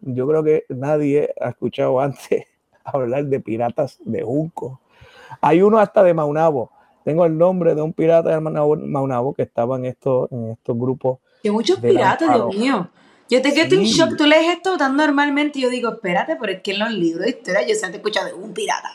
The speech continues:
Speaker 2: <laughs>
Speaker 1: Es
Speaker 2: Y ahí
Speaker 1: que
Speaker 2: se
Speaker 1: está
Speaker 2: acabó.
Speaker 1: cañón.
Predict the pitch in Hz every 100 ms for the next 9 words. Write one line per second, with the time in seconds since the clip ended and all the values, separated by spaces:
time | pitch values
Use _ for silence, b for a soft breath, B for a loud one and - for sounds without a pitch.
0 | - 180 - _ _ _ _ _ - -
1 | - 139 127 - 135 139 170 175 151 156
2 | 185 120